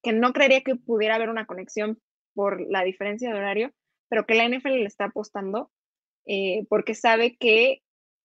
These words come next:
puede crecer ahí. La N B A creció muchísimo en China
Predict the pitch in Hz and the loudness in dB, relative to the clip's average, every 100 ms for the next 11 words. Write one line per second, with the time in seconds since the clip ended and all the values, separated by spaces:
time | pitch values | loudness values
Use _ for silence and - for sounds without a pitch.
0 | _ _ _ 226 214 208 196 214 214 226 | _ _ _ 0 0 -2 -6 -4 -2 -2
1 | 233 _ _ _ - 214 226 247 233 214 | -4 _ _ _ -2 -2 0 -2 -2 -2
2 | 226 220 220 220 - 226 190 185 - 208 | -8 -8 -8 -8 -8 -8 -8 -8 -6 -4
3 | 247 | -4